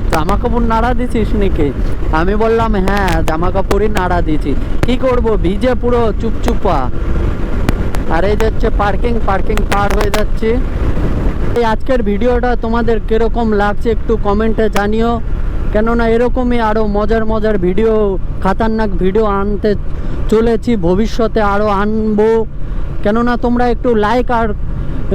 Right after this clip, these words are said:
এই কমেন্ট করে দাও, আর যদি চ্যানেলে নতুন হয়ে থাকো তাহলে সাবস্ক্রাইব করে নাও, কেননা আমি দেখছি ভিডিও আমার অনেক দেখছে কিন্তু তোমরা কেউ সাবস্ক্রাইব করছো না, ভিডিও দেখছো কিন্তু সাবস্ক্রাইব করছো না, একটু সাবস্ক্রাইব টাবস্ক্রাইব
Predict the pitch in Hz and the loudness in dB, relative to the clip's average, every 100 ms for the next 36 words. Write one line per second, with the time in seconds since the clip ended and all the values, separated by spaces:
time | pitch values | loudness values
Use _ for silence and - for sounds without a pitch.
0 | 101 202 - - 220 240 233 247 240 247 | 0 0 -2 -2 0 0 0 0 0 0
1 | 254 226 208 220 233 214 226 226 240 240 | 0 0 0 0 0 0 0 0 0 0
2 | 233 214 220 247 240 240 247 233 233 214 | 0 0 0 0 0 0 0 0 0 0
3 | 208 214 190 - 220 - 202 180 156 123 | 0 0 -2 0 -2 0 0 0 0 -2
4 | 117 - - 202 214 233 240 233 202 - | -2 -2 0 0 0 0 -2 -2 -4 -4
5 | 151 180 226 233 226 254 165 185 226 247 | -2 0 0 0 0 -2 0 0 2 0
6 | 240 247 233 180 214 262 208 214 - 185 | 0 0 0 0 0 0 0 -2 0 -2
7 | - 214 226 220 226 233 240 226 - - | 0 0 0 0 0 0 0 0 -2 -4
8 | - - 180 175 247 254 - 220 185 175 | -4 0 0 0 0 -2 0 -2 0 0
9 | 160 143 175 214 262 240 220 - 180 202 | 0 0 0 2 0 0 -2 -2 -2 0
10 | 196 180 156 143 220 202 - 180 147 147 | 0 0 -2 0 0 0 -2 0 0 0
11 | 131 135 - - 190 - 226 196 175 - | 0 -2 -2 0 0 2 0 0 -4 -2
12 | 220 - 214 - 226 214 | -2 0 -2 -2 -2 -2